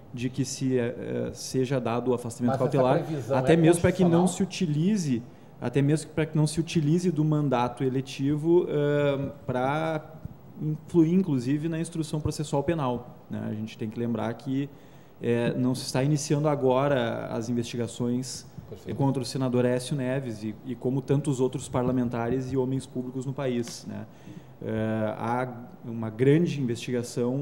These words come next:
Speaker 1: incluindo diversas autoridades, né, da República, dos mais diversos partidos políticos, né? E havendo essa possibilidade de que se estejam utilizando da posição pública,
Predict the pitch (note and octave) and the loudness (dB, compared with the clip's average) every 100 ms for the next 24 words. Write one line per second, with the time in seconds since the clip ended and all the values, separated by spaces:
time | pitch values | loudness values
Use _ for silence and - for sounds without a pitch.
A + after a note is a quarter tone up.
0 | D3 C3 A#2+ A#2 A#2 A#2 C3 C3 A#2+ A#2 | -4 -4 -6 -6 -4 -2 0 0 0 -4
1 | - - - A#2 B2 A2+ B2 C#3 - B2 | -18 -20 -16 -6 -4 0 0 0 -2 -2
2 | A#2 A#2 A#2+ A2 G#2+ A2+ C3 C#3 B2+ A2+ | -2 -2 -2 0 0 -2 -4 -6 -4 -4
3 | A2+ A#2 A#2 B2+ B2+ D3 D3 C#3+ C3+ B2+ | -4 -4 -4 -4 -2 -2 0 0 2 0
4 | A2+ A#2+ A#2+ B2+ A#2 A#2 A#2 - A#2+ - | 0 2 4 2 2 0 0 -2 -4 -4
5 | A#2+ - B2+ C#3 - E3 A#2+ A2 C#3+ - | -4 0 0 -2 -4 -4 -4 -4 -6 -12
6 | - - - - - B2+ C3+ C3+ C3 C3 | -20 -20 -20 -10 0 4 6 6 4 4
7 | C3 C3 B2+ B2 B2+ C3 A#2 C#3 E3+ F3 | 4 6 6 6 0 0 4 4 4 6
8 | D#3+ C3 - - - - B2 A#2+ C#3+ D3 | 4 4 -4 -16 -12 -6 -4 -4 -2 -2
9 | C3+ C#3+ C3 C3 C3+ C3 C3 C#3 B2+ - | -2 -4 0 2 0 -4 -4 -4 -4 -10
10 | B2+ - C#3 C#3+ C#3+ C#3+ C3+ C#3 C#3+ C#3+ | -10 -4 0 0 0 -2 -2 -2 -2 0
11 | B2 C3+ C#3+ B2 A#2+ B2+ A#2 - B2+ C3 | 2 0 0 -2 0 -2 -2 -2 -2 -2
12 | - - E3+ D#3+ C3 A#2 | -4 -2 -2 -4 -4 -6